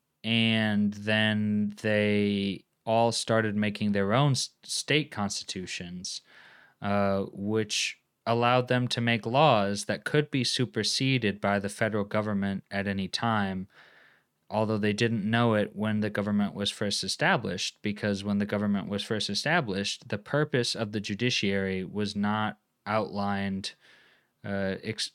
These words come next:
exactly in the Constitution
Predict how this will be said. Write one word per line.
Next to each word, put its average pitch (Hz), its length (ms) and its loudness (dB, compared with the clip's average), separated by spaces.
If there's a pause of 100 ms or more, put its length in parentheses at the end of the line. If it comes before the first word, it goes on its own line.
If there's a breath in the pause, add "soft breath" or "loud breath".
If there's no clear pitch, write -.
exactly 104 1080 -2 (460)
in 113 140 -4
the 110 80 -4
Constitution 101 1080 -4